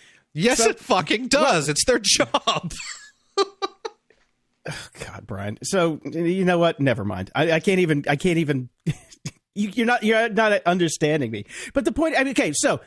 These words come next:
Speaker 2: you don't want people, you don't want sex workers in your house. What's the next checkbox? You don't want Chinese people? You don't want black people? That's, that's where that kind of thing goes.
Speaker 1: Oh, look who's doing the slippery slope argument now.
Speaker 2: Well, th-, th-, this is, I mean, it's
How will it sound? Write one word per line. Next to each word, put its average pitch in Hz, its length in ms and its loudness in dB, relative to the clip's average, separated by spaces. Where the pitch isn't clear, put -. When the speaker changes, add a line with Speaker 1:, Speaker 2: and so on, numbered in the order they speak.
Speaker 2:
you 214 140 2
don't 240 120 2
want 214 140 2
people, 208 400 2
you 185 80 2
don't 214 80 2
want 220 140 0
sex - 240 0
workers 135 260 0
in 123 80 0
your 107 120 -2
house. 95 180 -4
What's 202 280 0
the 208 80 2
next 185 280 0
checkbox? 107 500 -2
You 123 80 2
don't 117 140 2
want 120 160 0
Chinese 156 300 2
people? 247 260 -2
You 226 100 2
don't 131 120 -2
want 120 180 -2
black 139 240 0
people? 254 380 -2
That's, 147 480 -2
that's 151 380 -2
where 165 220 0
that 208 300 -2
kind 220 160 2
of 214 60 -4
thing 247 180 0
goes. 277 320 0
Speaker 1:
Oh, 175 300 4
look 190 180 2
who's 226 140 2
doing 185 180 2
the 180 100 0
slippery 165 360 2
slope 147 260 0
argument 139 460 0
now. 80 320 -2
Speaker 2:
Well, 156 220 -2
th-, - 280 -8
th-, - 180 -8
this 269 160 -2
is, 240 200 -2
I 170 100 0
mean, 214 120 0
it's 233 160 -2